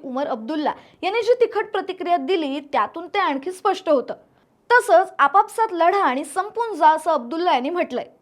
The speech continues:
ही आघाडी टिकली तरी काँग्रेस तिच्यात असेल का किंवा काँग्रेस तिचं नेतृत्व करेल का हा लाख मोलाचा प्रश्न आहे. या निकालांमुळे केवळ दिल्लीतच नव्हे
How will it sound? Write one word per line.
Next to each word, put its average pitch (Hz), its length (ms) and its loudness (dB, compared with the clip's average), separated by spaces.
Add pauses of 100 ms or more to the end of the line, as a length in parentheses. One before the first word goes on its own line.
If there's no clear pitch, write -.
(120)
ही 277 60 0
आघाडी 254 380 0
टिकली 320 480 -2
तरी 254 120 -2 (120)
काँग्रेस 285 380 0
तिच्यात 427 340 -2
असेल 403 260 0
का 339 220 2 (280)
किंवा 440 160 4
काँग्रेस 440 380 0
तिचं 403 240 -4
नेतृत्व 349 480 -6 (100)
करेल 269 240 -2
का 330 200 4 (260)
हा 339 80 2
लाख 330 300 6
मोलाचा 262 380 -2
प्रश्न 277 340 -6
आहे. - 340 -4
या 466 80 4
निकालांमुळे 466 720 2
केवळ 381 300 -2
दिल्लीतच 359 640 0
नव्हे 285 200 -4